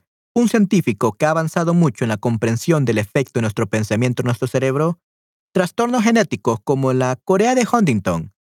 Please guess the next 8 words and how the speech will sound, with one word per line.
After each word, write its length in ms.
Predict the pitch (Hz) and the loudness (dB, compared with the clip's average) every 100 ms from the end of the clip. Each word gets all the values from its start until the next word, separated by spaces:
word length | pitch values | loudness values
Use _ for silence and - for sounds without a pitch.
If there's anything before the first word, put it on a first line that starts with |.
| _ _ | _ _
la 200 | 113 107 | -2 0
beta-taselamina, 1400 | 104 104 - 131 - - 139 139 165 160 180 175 104 - _ _ _ _ - | 0 -2 -2 -4 -6 -4 -2 -2 -2 0 2 0 -2 -6 _ _ _ _ 0
la 140 | 190 | 2
beta-ta-talasemia 2000 | 214 208 - 208 202 - 190 190 185 _ _ _ - 185 185 180 190 185 139 85 82 - _ _ _ _ _ - | 2 0 0 -2 -2 -2 0 0 -2 _ _ _ -4 -2 -2 0 0 2 0 -2 -6 -12 _ _ _ _ _ -2
y 80 | |
la 140 | 123 117 | 0 0
fibrosis 420 | 123 123 127 139 | 0 0 0 -4
quística, 640 | - 170 - - 180 180 | -2 -2 0 -2 -2 -2